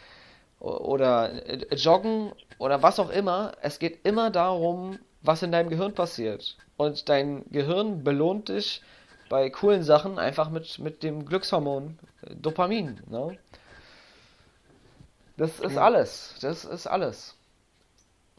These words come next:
Speaker 1: Nur ist es halt
Speaker 2: Ich
Speaker 1: eben
Speaker 2: hab
Speaker 1: extrem einfach, sich zum Beispiel mit Ecstasy, Kokain oder Cannabis das Zeug von außen einfach mal richtig relaxed reinzuschießen,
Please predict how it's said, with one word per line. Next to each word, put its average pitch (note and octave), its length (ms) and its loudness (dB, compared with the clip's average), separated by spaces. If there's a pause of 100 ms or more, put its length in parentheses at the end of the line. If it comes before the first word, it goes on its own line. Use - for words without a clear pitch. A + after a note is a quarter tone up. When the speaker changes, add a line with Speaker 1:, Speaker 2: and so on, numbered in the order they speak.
(560)
Speaker 1:
Nur D3 180 2
ist E3+ 140 2
es F3 100 -4
halt E3 160 8
Speaker 2:
Ich E3 60 2
Speaker 1:
eben F3+ 80 6
Speaker 2:
hab E3 80 6
Speaker 1:
extrem E3+ 400 2
einfach, D#3+ 420 4
sich D#3+ 220 -4
zum D3+ 140 2
Beispiel D#3 200 -2
mit D3 160 -4
Ecstasy, D3+ 480 -4
Kokain D3+ 540 0
oder C3 200 -2
Cannabis D3 680 -2
das C3+ 320 2
Zeug E3 300 2
von C#3 180 -2
außen D#3 560 0
einfach C#3+ 380 0
mal D3 400 2
richtig D#3+ 340 -4
relaxed C#3 460 0
reinzuschießen, D#3+ 800 -2